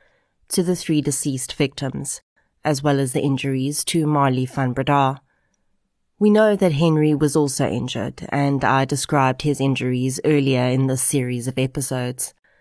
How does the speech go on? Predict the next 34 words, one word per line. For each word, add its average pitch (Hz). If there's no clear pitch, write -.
There's 214
no 226
doubt 143
that 156
the 156
injuries 151
suffered -
by 135
Henry 135
were 131
far 139
less 131
severe 131
than 135
those 131
of 135
his 123
family 143
members. 123
According 139
to 135
his 135
own 160
evidence, 127
he 190
was 185
not 196
struck -
by 139
the 127
axe 127
at 135
any 127
time, 135